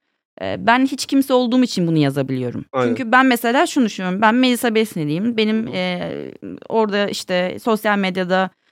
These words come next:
Speaker 1: işte ne bileyim takipçilerim var, arkadaşlarım var, ailem var. Benim girip birinin işte videosunun altına bir küfür ettiğimi, kötü yorum yazdığımı, onu zorbaladığımı görseler diyorum ki yani benim yakınlarım bunu görse çok utanç verici bir şey diye düşünüyorum.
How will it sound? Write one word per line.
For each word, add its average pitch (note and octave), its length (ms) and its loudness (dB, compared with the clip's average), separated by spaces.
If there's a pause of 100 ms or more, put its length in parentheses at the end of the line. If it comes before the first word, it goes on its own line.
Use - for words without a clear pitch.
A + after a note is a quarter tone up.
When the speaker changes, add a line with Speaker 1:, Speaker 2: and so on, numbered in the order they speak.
(160)
Speaker 1:
işte G3+ 180 -4
ne G3+ 120 0
bileyim F#3 220 -2
takipçilerim G3 760 0
var, F#3+ 240 4
arkadaşlarım F#3 800 0
var, F#3+ 240 4
ailem F#3 480 6
var. F#3 220 4 (380)
Benim B3+ 300 6
girip A#3 220 2 (320)
birinin A#3 440 2 (460)
işte F3+ 400 -2
videosunun A3 460 2
altına F#3+ 460 2
bir F3+ 60 -8
küfür G#3 260 -2
ettiğimi, D#3 460 -2
kötü E3+ 260 -6
yorum G#3+ 220 2
yazdığımı, D#3 380 0
onu E3+ 120 0
zorbaladığımı G3+ 720 4
görseler G3+ 520 0 (480)
diyorum B3+ 160 0
ki B3+ 80 -8
yani E3+ 300 -4
benim F3 180 -2
yakınlarım G3+ 420 -2
bunu G#3 140 -2
görse G#3+ 160 -2
çok - 160 -14
utanç G#3 340 -4
verici D3 220 -2
bir B2+ 40 -4
şey A#2+ 220 -8
diye A#2 120 -6
düşünüyorum. A#2 440 -6